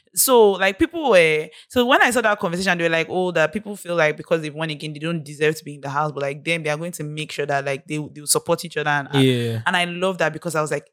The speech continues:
Speaker 1: "This is what I mean when I say strategy."
Speaker 2: Of course.
Speaker 1: And so what I like about the All Stars is that because, like,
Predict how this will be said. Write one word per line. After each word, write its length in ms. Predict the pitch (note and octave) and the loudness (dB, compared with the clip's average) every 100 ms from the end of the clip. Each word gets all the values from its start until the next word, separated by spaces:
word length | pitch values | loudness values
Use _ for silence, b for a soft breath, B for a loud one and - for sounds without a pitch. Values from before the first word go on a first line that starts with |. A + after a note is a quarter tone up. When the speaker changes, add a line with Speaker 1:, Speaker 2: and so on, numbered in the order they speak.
| - | -8
Speaker 1:
"This 160 | F#4+ | -2
is 60 | F3+ | 0
what 120 | F3 | 0
I 80 | D#3 | -2
mean 140 | D#3 | -4
when 100 | D#3+ | -8
I 80 | D3+ | -8
say 160 | C#3 D#3 | -8 -10
strategy." 840 | - D3 C#3+ C#3 C3+ - C3 B2 _ - | 0 0 2 -2 -2 -2 -4 -10 _ -4
Speaker 2:
Of 140 | B2+ - | -4 2
course. 140 | C3 | 4
Speaker 1:
And 120 | G#3+ A#3+ | 4 2
so 500 | C4+ A#3+ G3+ F#3 - | 0 2 2 0 -8
what 280 | G3 A#3+ D4+ | -2 2 4
I 80 | G#3 | 4
like 240 | F#3 F#3+ | 2 0
about 280 | F3 E3+ E3 | 0 2 2
the 40 | D#3+ | 0
All 180 | D#3+ E3+ | -2 0
Stars 260 | D3+ D#3 | 2 0
is 120 | D3+ | -2
that 200 | D3 D3 | -2 -2
because, 720 | C#3+ - - G#3 G#3+ A3 A3 - | -4 -8 2 4 4 0 -2 -2
like, 480 | D3+ D3 - - | 0 0 -2 -10